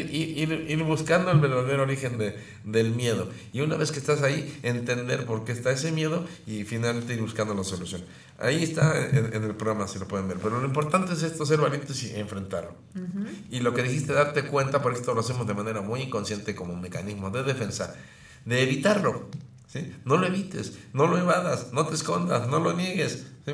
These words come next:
Speaker 1: Porque esto no va a resolver el asunto ni va a hacer que no sientas miedo. Que aquí está lo más paradójico.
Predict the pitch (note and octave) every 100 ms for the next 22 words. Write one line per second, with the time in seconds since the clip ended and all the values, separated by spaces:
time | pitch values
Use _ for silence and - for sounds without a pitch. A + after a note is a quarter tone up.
0 | D3+ C#3 C#3 D#3 D3+ C#3 C#3 C#3+ C#3+ C#3
1 | C3+ C3+ C3 B2 A2+ B2 C3 B2+ C3+ C3+
2 | C3 B2+ A2 G#2+ A2 A#2+ A#2+ A2 A2+ A#2
3 | A#2 B2+ B2+ B2+ - - - C#3+ C#4 -
4 | A#3+ E3+ G3+ - B2+ C3+ D#3 C3+ A2+